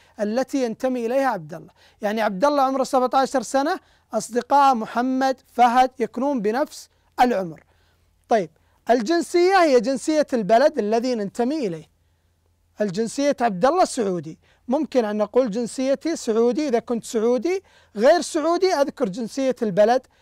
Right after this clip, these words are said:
الذي أنتمي إليه. أين أسكن؟ المدينة التي نسكن فيها. عبد الله يسكن في مدينة الرياض. ممكن أيضًا منال تسكن في مدينة جدة،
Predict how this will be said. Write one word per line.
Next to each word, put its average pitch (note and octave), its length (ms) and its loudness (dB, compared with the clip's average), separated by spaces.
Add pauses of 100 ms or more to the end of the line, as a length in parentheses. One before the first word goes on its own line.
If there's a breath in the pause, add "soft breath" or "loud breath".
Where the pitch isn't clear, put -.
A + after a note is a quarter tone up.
(300)
الذي A3+ 540 0
أنتمي A#3+ 500 -4
إليه. - 240 -14 (640)
أين E4 220 4
أسكن؟ D#4+ 520 4 (880)
المدينة A3+ 600 0
التي C4 420 0
نسكن D4+ 640 -4
فيها. F3+ 460 -6 (340)
عبد F#3 260 -2
الله D#4+ 320 4
يسكن C#4+ 420 0
في C4 160 -4
مدينة A3+ 480 -2
الرياض. B3 500 0 (680)
ممكن A#3 340 -4
أيضًا A#3+ 400 0 (420)
منال B3 420 2
تسكن B3+ 380 -6
في C4 120 -4
مدينة B3+ 340 -2
جدة، B3 580 -2